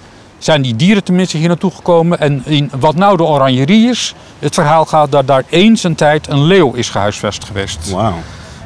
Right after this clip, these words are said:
Speaker 1: Alleen dat vonden de hoogleraren toch eigenlijk maar niks, want daar werd ook college gegeven. Ja, en de, ik bedoel, college geven naast een beestenhok, dat vonden ze een beetje, de
Speaker 2: Ja,
Speaker 1: leraren, een
Speaker 2: dubieus.
Speaker 1: beetje be-, dubieus en beneden hun stand. Dus toen hebben ze die leeuw opgezet. En, nou ja,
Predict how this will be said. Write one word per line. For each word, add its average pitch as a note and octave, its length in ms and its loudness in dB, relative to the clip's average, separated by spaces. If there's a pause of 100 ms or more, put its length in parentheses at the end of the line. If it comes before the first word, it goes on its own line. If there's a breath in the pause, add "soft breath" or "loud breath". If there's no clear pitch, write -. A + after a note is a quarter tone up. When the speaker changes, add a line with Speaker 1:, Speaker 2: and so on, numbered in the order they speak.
Speaker 1:
Alleen C3+ 260 0
dat D3+ 180 0
vonden D#3+ 260 -2
de C#3+ 60 -2
hoogleraren D3 680 2
toch C3 160 -6
eigenlijk C#3+ 340 -2
maar B2 120 0
niks, D3+ 240 -2
want C3+ 160 -4
daar B2+ 140 2
werd A#2+ 220 -2
ook G#3+ 160 2
college F3 460 0
gegeven. F#3 680 0 (500 loud breath)
Ja, C3 220 2
en C#3 100 -2
de, C#3 280 2
ik B2+ 140 -4
bedoel, C3+ 220 2
college E3 420 2
geven C#3+ 360 0
naast E3 280 2
een B2 120 0
beestenhok, F3 580 0
dat D3+ 180 -2
vonden E3 280 -2
ze D#3+ 100 -2
een D3 140 -2
beetje, D3+ 460 0
de C#3+ 80 0
Speaker 2:
Ja, D3 60 0
Speaker 1:
leraren, C#3+ 480 2
een C3+ 60 -2 (320 loud breath)
Speaker 2:
dubieus. B2 260 0 (100)
Speaker 1:
beetje B2+ 140 0
be-, C3+ 160 0
dubieus C#3 540 2
en C3 100 2
beneden C3 360 0
hun A#2 120 2
stand. C3+ 300 0
Dus C#3+ 120 -4
toen B2+ 180 -2
hebben B2+ 200 0
ze B2 140 -8
die B2 200 0
leeuw B2+ 320 2
opgezet. B2+ 520 -2
En, A#2+ 200 -2 (280 loud breath)
nou C#3 120 2
ja, G#2+ 180 2